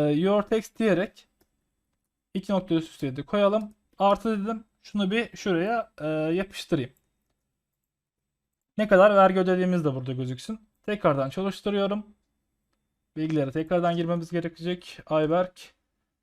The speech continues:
maaş beş bin, work hour on, hire year bin dokuz yüz doksan. Gördüğünüz gibi en son maaşımız yükseltilmişti.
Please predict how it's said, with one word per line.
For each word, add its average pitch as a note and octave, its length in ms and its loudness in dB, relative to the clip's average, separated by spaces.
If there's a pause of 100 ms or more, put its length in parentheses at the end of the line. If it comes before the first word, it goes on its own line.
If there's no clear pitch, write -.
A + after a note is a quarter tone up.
maaş D#3 380 -4
beş E3 280 -4
bin, G3 320 -6 (840)
work E3+ 280 2
hour B2+ 220 -2 (100)
on, F3+ 320 0 (1500)
hire D#3+ 240 6
year F3+ 200 -2
bin F#3 160 -2
dokuz E3 240 -2
yüz F3+ 160 -2
doksan. E3 340 -2 (1900)
Gördüğünüz A#3 480 2
gibi A3+ 280 -2 (460)
en A3 160 4
son F#3+ 180 0
maaşımız F3 480 0
yükseltilmişti. G#3 960 0